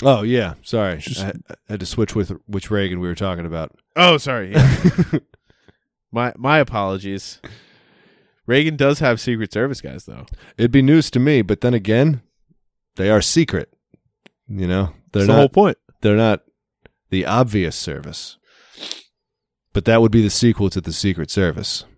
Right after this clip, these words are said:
Speaker 2: Nice.
Speaker 1: That sounds like a fucking Melissa McCartney movie. <laughs>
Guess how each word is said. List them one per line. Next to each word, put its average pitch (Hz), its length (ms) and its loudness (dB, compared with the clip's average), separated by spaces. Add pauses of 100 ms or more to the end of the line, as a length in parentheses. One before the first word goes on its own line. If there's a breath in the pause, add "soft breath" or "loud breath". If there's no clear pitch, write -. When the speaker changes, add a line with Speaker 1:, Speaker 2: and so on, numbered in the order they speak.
(180)
Speaker 2:
Nice. - 420 -4
Speaker 1:
That 151 220 0
sounds 156 360 0
like 127 160 4
a 113 60 -2
fucking 107 500 0
Melissa 98 420 -2
McCartney 85 520 -4
movie. 78 460 -6 (260)
<laughs> - 60 -8